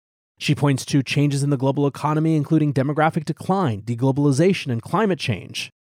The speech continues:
and how they could cause more frequent and severe supply shocks, which would force a change in the way central bank economists think about the resilience of the global economy. Brainard said, quote,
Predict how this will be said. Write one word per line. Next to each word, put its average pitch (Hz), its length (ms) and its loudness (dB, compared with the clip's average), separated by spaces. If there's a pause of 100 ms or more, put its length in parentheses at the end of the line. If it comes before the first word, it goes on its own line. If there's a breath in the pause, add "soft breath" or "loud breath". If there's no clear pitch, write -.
(120)
and 110 100 -2
how 139 100 2
they 147 120 2
could 151 160 -2
cause 131 240 2
more 120 160 0
frequent 156 340 0
and 139 100 0
severe 104 280 -4
supply 185 400 -2
shocks, - 500 -4 (160)
which - 140 -4
would 147 100 0
force 170 240 2
a 120 60 0
change 214 360 0
in 147 60 2
the 147 80 0
way 143 100 4
central 135 300 -2
bank 117 180 -2
economists 165 460 0
think 123 180 -2
about 113 200 -4
the 127 60 -8
resilience 139 500 2
of 143 40 -4
the 160 80 -2
global 92 280 -4
economy. 131 560 0 (460)
Brainard 127 280 0
said, 107 180 -2
quote, 180 420 0